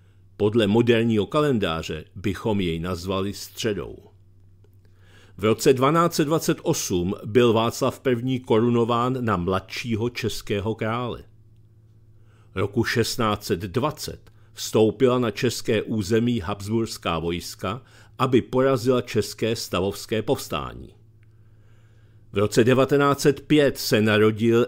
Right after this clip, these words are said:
Jan Werich. A následně se ocitáme ve druhé polovině dvacátého století. V roce devatenáct set padesát jedna člen U V K S Č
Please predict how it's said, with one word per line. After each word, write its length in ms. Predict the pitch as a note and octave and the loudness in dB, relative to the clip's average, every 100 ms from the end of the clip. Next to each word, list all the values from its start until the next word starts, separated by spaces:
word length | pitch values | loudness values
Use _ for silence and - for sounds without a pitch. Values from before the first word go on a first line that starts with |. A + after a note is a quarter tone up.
| - | 0
Jan 320 | G#2 G#2 G#2 | 0 0 0
Werich. 580 | G#2+ B2 D2+ - - - - - - - - - - - - _ - - | 0 0 -2 -10 -20 -20 -20 -20 -20 -20 -20 -20 -20 -20 -20 _ -20 -14
A 120 | G#2+ A2+ | -4 0
následně 640 | C3+ D#3 G3 D#3+ A#2 F#2+ | 2 2 2 2 2 0
se 180 | - A#2 | 0 0
ocitáme 760 | B2 - B2+ C3+ B2+ C3 C#3+ | 0 0 -2 0 0 2 0
ve 140 | C3 A2 | 2 2
druhé 420 | A#2 A2+ C3 D3+ | 4 4 4 0
polovině 480 | A#2+ B2 B2 C3+ B2+ | 2 2 4 2 2
dvacátého 640 | A#2+ - B2+ B2 C#3 C#3+ | 0 -2 -4 -2 0 -2
století. 680 | - A2+ G2 F#2 D2+ A#1+ - - - _ - - | -2 0 0 -2 -14 -16 -18 -20 -20 _ -20 -10
V 100 | E2+ | 0
roce 320 | G#2+ - A2+ | 0 2 0
devatenáct 680 | G2 G#2+ B2 C3+ C3 C3 B2+ | 2 2 2 0 0 0 0
set 180 | C3+ - | -2 0
padesát 560 | A#2+ B2+ - C3 B2 D3+ | -2 -2 -2 -2 -2 0
jedna 480 | D3 F2+ D2 C#2+ - - - - - | 0 -2 -10 -12 -18 -20 -20 -20 -10
člen 400 | - B2+ C3+ C3 C#3+ | 0 2 4 2 4
U 200 | B2+ A#2 | 2 4
V 240 | A#2+ A#2+ | 4 2
K 280 | - A#2 A2 | 0 -2 0
S 200 | A2+ - | -2 -4
Č 380 | - C3 G#2+ | -4 -2 -2